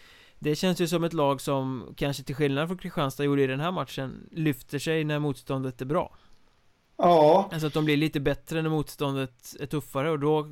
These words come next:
Speaker 1: tar de fram hela sin arsenal och, och visar vad de har, vad de kan.
Speaker 2: Ja, för att, eh, jag såg dem mot Dalen.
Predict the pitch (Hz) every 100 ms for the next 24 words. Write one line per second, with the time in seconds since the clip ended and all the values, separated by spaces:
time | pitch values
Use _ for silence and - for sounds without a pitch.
0 | 131 - 147 139 151 170 165 147 131 -
1 | 135 131 123 - - - 139 - 147 135
2 | 131 131 127 139 135 135 - 151 156 143
3 | 147 151 135 135 147 147 - _ _ _
4 | _ _ 160 151 131 - - - - -
5 | - _ 151 147 139 156 139 - - 151
6 | 139 139 139 135 - - _ _ - -
7 | 139 131 185 160 143 143 143 139 135 131
8 | - 139 107 107 117 160 180